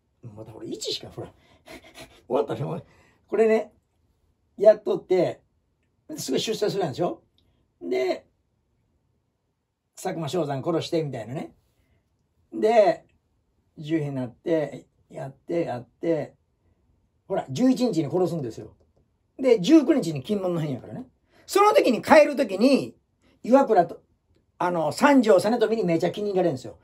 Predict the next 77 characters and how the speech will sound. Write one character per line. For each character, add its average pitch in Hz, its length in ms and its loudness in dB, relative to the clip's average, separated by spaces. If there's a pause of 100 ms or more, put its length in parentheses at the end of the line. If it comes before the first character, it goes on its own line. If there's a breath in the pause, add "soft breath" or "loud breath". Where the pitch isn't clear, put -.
(320 soft breath)
だ 247 100 2
っ - 20 -2
て 185 120 -2
三 302 340 2
条 208 180 4
実 233 340 0
美 196 80 -2
ら、 175 260 6 (220 loud breath)
公 349 180 2
家 175 180 10
を - 380 6 (400)
ず 170 260 -6
っ 415 360 -2
と 440 400 -2
二 220 140 0
百 254 140 -2
人 240 100 -2
ぐ 247 60 0
ら 180 80 6
い 147 60 2
が、 147 300 0 (220)
武 180 160 -6
士 180 120 -2
が 131 120 -2
こ - 320 -6 (680)
う、 170 60 -4
囲 165 40 -2
も 156 140 -4
う 113 40 -10
て 135 60 -8
い - 20 -6
く 160 80 -4
ね 143 80 -6
ん 120 40 -6
け 117 60 -8
ど、 113 140 -12
そ 240 120 -4
の 240 80 2
う 240 40 -2
ち 208 100 -6
の 190 80 -2
一 175 160 -6
人 131 100 -4
で、 - 220 -12 (1160)
行 180 120 -10
っ - 20 -20
て - 180 0
す - 120 -12
ご 415 60 2
い - 80 -2
気 - 140 -10
に 170 80 0
入 147 80 -2
ら 147 40 0
れ 139 80 -4
る 117 60 -8
ん - 20 -12
で 104 60 -18
す - 80 -20
よ。 - 80 -20 (1300)
ん 359 40 0
な 294 120 8
ら、 269 300 0 (220)
長 320 200 6
州 160 200 0
ど 233 100 6
な 277 100 6
い 262 40 4
し - 20 0
た 156 120 0
か 170 120 2
っ - 40 4
て 165 80 -18
言 139 100 -6
う 113 40 -10
た 123 100 -8
ら、 160 320 2